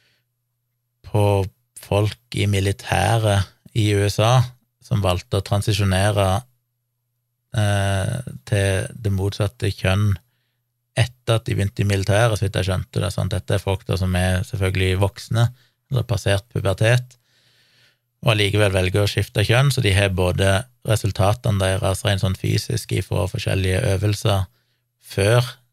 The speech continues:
de skifter kjønn og etterpå, og så har de da sett på hvor mye forskjell var det før og etterpå og sånn, og fant da at, eh, forskjellene var veldig små.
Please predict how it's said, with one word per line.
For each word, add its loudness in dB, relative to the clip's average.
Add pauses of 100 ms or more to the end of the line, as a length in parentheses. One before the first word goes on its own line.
(300)
de 0
skifter 0
kjønn 0
og 0
etterpå, 0
og 2
så 0
har 0
de -2
da -2
sett -2
på 0
hvor -6
mye 2 (580)
forskjell 0
var 2
det 2
før 0
og 2
etterpå -2
og 0
sånn, 4 (720)
og 0
fant 2
da 4
at, -6
eh, -2 (160)
forskjellene 0
var 2 (1080)
veldig 0
små. 0